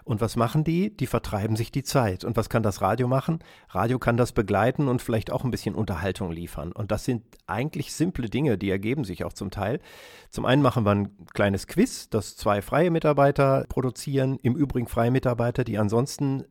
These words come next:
das Übliche, was sie gemacht hätten, im Plan nicht machen können. Das ist also sozusagen ein Ersatzauftrag, damit sie ihr Geld nicht verlieren.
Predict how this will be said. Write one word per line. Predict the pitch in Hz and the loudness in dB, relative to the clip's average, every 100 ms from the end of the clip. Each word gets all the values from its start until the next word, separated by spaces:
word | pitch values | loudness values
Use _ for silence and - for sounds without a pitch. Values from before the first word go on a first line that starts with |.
| _ - | _ -12
das | 117 113 - | -6 -6 -4
Übliche, | 170 - 135 113 | -4 -2 0 0
was | 107 | 0
sie | |
gemacht | 113 110 - | 2 2 0
hätten, | 135 - 107 | -2 -2 -4
im | 104 | -2
Plan | 117 104 | 0 0
nicht | 104 147 | 0 -2
machen | 170 - 160 | -2 -2 -2
können. | 151 160 | 2 2
Das | 160 131 | 0 -4
ist | 117 | -4
also | 107 113 | -2 0
sozusagen | 117 - 110 104 107 | -2 -2 0 0 0
ein | 107 | -2
Ersatzauftrag, | 110 104 110 - 135 151 - 143 185 | 2 2 2 0 -2 -2 -2 -2 -2
damit | 123 113 - | -2 -4 -6
sie | 117 | -8
ihr | |
Geld | 104 107 110 | -6 -4 -4
nicht | 147 | -6
verlieren. | - 147 160 202 | -2 -2 -2 -4